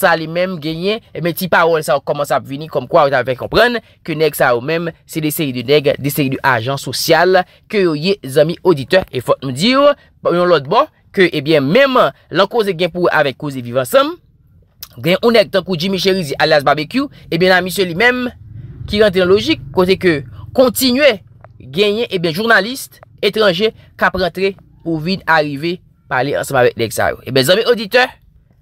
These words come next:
l an rantre l an vini ebyen n konnen ke se sèlman jounalis nan peyi d ayiti ki jounalis ayisyen yo k pa genyen ebyen aksè. Pou ta ale chita pale ansanm avèk nèg sa yo, paske depi ke yo gen nimewo telefòn,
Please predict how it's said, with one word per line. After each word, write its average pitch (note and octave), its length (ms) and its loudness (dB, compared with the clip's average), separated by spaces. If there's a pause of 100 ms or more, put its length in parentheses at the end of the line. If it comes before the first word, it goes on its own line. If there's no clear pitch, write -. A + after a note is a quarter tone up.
l D3 160 2
an F#3+ 180 4
rantre A3 360 0 (440)
l C3 120 2
an E3+ 140 4
vini A#3+ 320 2 (220)
ebyen D3+ 180 2
n D3 60 -6
konnen F3+ 240 2
ke D#3+ 120 -2
se F3+ 160 0
sèlman D3 360 2
jounalis D3 420 -2
nan C3+ 120 0
peyi D3 120 -2
d B2 60 4
ayiti B2 380 -4 (340)
ki D3 160 -2 (480)
jounalis D3+ 300 4
ayisyen E3 300 -4
yo B2+ 60 -6
k - 80 -6
pa C#3+ 140 2
genyen C3 340 -8
ebyen B2+ 240 -4
aksè. D3 440 -4 (360)
Pou D3+ 160 -4
ta D#3+ 300 4
ale A#2+ 580 -10
chita C#3 360 -6
pale A#2+ 280 0
ansanm B2 240 -4
avèk A#2 240 -2
nèg A2+ 160 -8
sa A#2 160 0
yo, F#3+ 140 -2
paske C3 320 -4 (260)
depi C3+ 320 -2
ke E3 220 0
yo C3+ 160 0 (100)
gen D3+ 160 0
nimewo D#3+ 240 2
telefòn, C#3 480 -2